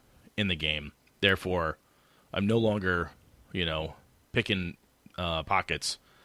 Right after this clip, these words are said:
from the party anymore. I just can't do that. After Mary's character saved my life for last time, I just, I can't overlook this anymore. My,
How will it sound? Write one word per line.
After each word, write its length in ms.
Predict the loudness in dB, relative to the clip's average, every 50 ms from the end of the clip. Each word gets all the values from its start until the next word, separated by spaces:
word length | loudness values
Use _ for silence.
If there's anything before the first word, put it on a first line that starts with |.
| -20 -14 -6
from 160 | -4 -4 -4
the 60 | -2
party 300 | 0 0 2 2 2 0
anymore. 180 | -2 -2 -2 -2
I 60 | -2
just 140 | -2 -2 0
can't 180 | 0 0 0 0
do 100 | -2 -4
that. 200 | -2 -4 -4 0 4
After 260 | 6 6 6 6 4 2
Mary's 300 | 4 4 4 4 2 2
character 280 | 2 2 2 2 2
saved 240 | 0 2 2 2 2
my 100 | 2 0
life 220 | 0 0 0 0 0
for 80 | 0 2
last 260 | 2 2 2 2 0
time, 160 | 0 0 0 2
I 120 | 0 0
just, 220 | 0 0 -2 -4 -4 -4 -4
I 80 | -4 -2
can't 240 | 0 2 2 2 2
overlook 320 | 0 0 2 0 0 0
this 160 | -4 -6 -6 -6
anymore. 280 | -4 -4 -4 -4 -4
My, 320 | -2 0 0 0 0 0